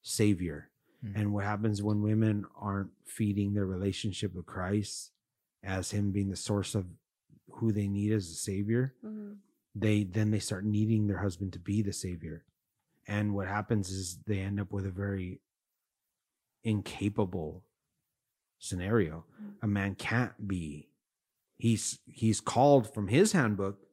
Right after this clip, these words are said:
Speaker 1: to love her as Christ loves the church,
Speaker 3: Mm-hmm.
Speaker 1: but sh-, he's not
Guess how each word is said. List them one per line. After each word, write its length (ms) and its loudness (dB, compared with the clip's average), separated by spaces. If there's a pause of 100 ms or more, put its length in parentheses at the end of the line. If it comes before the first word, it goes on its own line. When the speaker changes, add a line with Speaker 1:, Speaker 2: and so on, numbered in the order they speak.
(180)
Speaker 1:
to 120 -2
love 340 0
her 180 -4
as 100 -6
Christ 300 -6
loves 180 -8
the 60 -12
church, 420 -6
Speaker 3:
Mm-hmm. 160 -12 (400)
Speaker 1:
but 140 0
sh-, 200 -8
he's 340 2
not 260 0